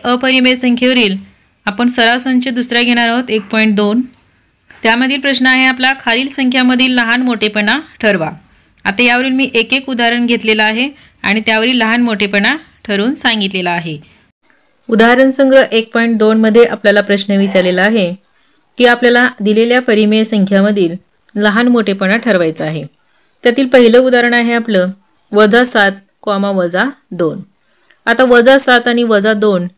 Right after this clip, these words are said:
या दोन्ही ऋण संख्या आहेत. मग ऋण संख्येमध्ये जी आपल्याला लहान दिसले तीच काय असते? मोठी संख्या असते. म्हणजे वजा सात ही लहान संख्या आहे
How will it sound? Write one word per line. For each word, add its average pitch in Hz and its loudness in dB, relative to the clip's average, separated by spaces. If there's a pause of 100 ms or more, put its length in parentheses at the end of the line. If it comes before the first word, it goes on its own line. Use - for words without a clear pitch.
या 233 0
दोन्ही 226 2
ऋण 220 2
संख्या 185 0
आहेत. 170 -4 (460)
मग 226 4
ऋण 254 4
संख्येमध्ये 254 4
जी 196 2
आपल्याला 254 4
लहान 220 0
दिसले 208 -4 (400)
तीच 240 -2
काय 202 2
असते? 196 0 (420)
मोठी 208 0
संख्या 202 -2
असते. 170 -6 (320)
म्हणजे 196 0
वजा 214 2
सात 196 0
ही 196 0
लहान 196 0
संख्या 196 -2
आहे 175 -4